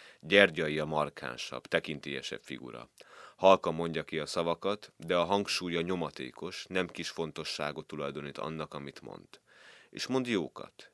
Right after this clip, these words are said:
élesen jellemzőket erről is, arról is. Főképpen írókortársainkról. Aztán felkel az asztaltól, komoly ábrázattal kissé meghajtja magát,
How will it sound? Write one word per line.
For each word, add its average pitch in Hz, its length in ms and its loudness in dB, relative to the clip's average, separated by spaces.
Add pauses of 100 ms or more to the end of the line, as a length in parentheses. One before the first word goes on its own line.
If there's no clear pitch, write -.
élesen 92 460 2
jellemzőket 73 800 -2
erről 98 400 0
is, - 360 -10
arról 67 360 -4
is. - 340 -12 (280)
Főképpen 87 720 -2 (100)
írókortársainkról. - 1400 -4 (680)
Aztán 127 340 6
felkel 123 360 6
az 82 140 2
asztaltól, 87 800 2 (240)
komoly 101 380 6
ábrázattal 82 840 0
kissé 76 420 -8
meghajtja 95 500 -4
magát, 76 580 -6